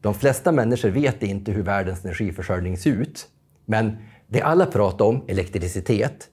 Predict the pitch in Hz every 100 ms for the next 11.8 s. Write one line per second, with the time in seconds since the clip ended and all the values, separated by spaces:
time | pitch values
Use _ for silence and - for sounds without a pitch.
0 | - 139 120 135 - 156 156 120 - 110
1 | - 107 101 92 95 98 90 87 85 90
2 | 101 127 90 80 - _ _ _ 101 -
3 | 139 131 113 107 98 90 139 156 160 -
4 | 139 127 143 127 135 139 147 135 - -
5 | 117 120 117 98 98 101 98 101 101 95
6 | 98 95 87 95 - 87 - - _ _
7 | _ _ _ _ - - - - 135 147
8 | 151 196 196 117 120 139 139 80 85 -
9 | - - - - - - 104 87 143 147
10 | 127 160 208 - - - - 127 95 110
11 | 101 95 101 - - - - -